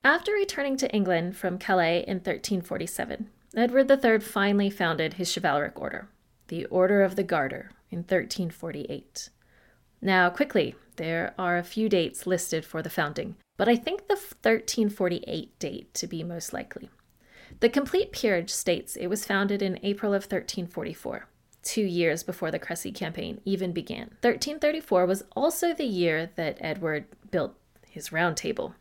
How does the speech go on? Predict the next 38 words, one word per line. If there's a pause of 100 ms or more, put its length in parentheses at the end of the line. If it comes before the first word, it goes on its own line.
(220)
with
three
hundred
knights. (120)
I
think
founding
two
chivalric
orders
in
one
year
would
be
a
bit
ambitious, (560)
even
for
an
ambitious
king
like
Edward
the
Third. (960)
The
Black
Prince
was
the
first
knight
initiated
to
the
order